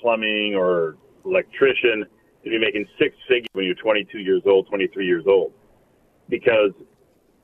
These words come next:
there's just this idea that, well, we're a high school, we gotta push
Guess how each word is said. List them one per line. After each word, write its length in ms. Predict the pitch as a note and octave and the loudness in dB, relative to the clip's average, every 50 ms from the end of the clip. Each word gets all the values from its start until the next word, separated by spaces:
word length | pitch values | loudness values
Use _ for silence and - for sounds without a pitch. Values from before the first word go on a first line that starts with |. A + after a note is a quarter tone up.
| _ _ _ _ _ - C#3 | _ _ _ _ _ -6 0
there's 180 | B2 A#2+ A#2+ A2+ G#2 | 0 2 2 2 2
just 160 | A#2+ B2 - - | 0 0 0 -4
this 140 | A#2+ - | -6 -4
idea 420 | C3 B2 A#2 G#2 F#2+ C3+ D#3+ D3 B2 G#2 | -2 -2 -2 -4 -2 -2 0 0 0 0
that, 260 | G#2 G2+ G2+ G2 G2 | 0 0 -2 -4 -4
well, 300 | G#2+ G#2+ G#2+ G#2+ G#2+ G#2 G#2 | -2 0 0 2 2 0 0
we're 120 | A2 G#2+ | 0 0
a 40 | G2 | 0
high 140 | A#2 C3 C3 - | 0 0 0 0
school, 160 | - G#2+ G2 | 0 -2 0
we 80 | A2 A2+ | 2 0
gotta 160 | A#2 A2 G2 | 0 0 -2
push 240 | - - C3 A#2+ | 0 0 2 0